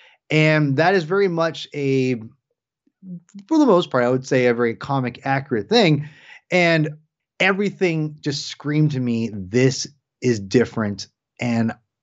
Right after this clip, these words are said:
it, it's taking so many great facets from the Marvel, uh, comic books and molding them together. And, and again, Feige and company are making a, uh, television series that I think is gonna take the superhero,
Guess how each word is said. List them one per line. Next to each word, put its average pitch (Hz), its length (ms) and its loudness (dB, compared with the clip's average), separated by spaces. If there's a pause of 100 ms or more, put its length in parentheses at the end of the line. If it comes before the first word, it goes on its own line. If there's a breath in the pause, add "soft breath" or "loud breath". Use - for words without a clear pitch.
(240)
it, 131 280 -2
it's 143 180 0
taking 147 400 4
so 170 400 2
many 165 180 6
great 135 480 4
facets 113 540 -2
from 123 160 0
the 113 80 0
Marvel, 113 600 2
uh, 104 180 0
comic 113 480 -2
books 98 360 2 (480 loud breath)
and 135 280 8
molding 147 500 6
them 151 220 2
together. 117 760 0 (340 loud breath)
And, 127 440 0 (120)
and 139 120 2
again, 131 280 2
Feige 151 460 2
and 135 140 2
company 131 440 0
are 120 200 -2
making 135 600 0
a, 117 440 2 (120)
uh, 104 200 0
television 165 440 4
series 110 340 2
that 117 80 2
I 117 40 0
think 139 340 2
is 139 120 -2
gonna 123 140 0
take 160 320 -2
the - 60 -6
superhero, 151 1000 2